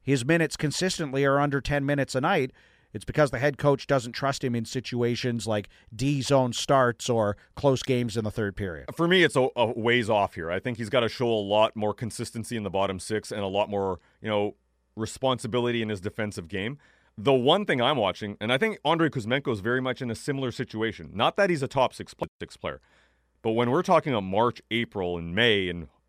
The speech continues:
Speaker 2: ideally June at some point in life, uh, here is, <laughs> uh, Vancouver, right?
Speaker 1: <laughs>
Speaker 2: You have to have trust in your top six guys in those final minutes of a game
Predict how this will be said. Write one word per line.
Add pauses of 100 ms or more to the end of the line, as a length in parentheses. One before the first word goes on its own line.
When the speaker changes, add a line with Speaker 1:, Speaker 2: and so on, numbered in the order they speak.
(160)
Speaker 2:
ideally
June
at
some
point
in
life, (340)
uh,
here
is,
<laughs>
uh,
Vancouver,
right? (220)
Speaker 1:
<laughs> (480)
Speaker 2:
You
have
to
have
trust
in
your
top
six
guys (100)
in
those
final
minutes
of
a
game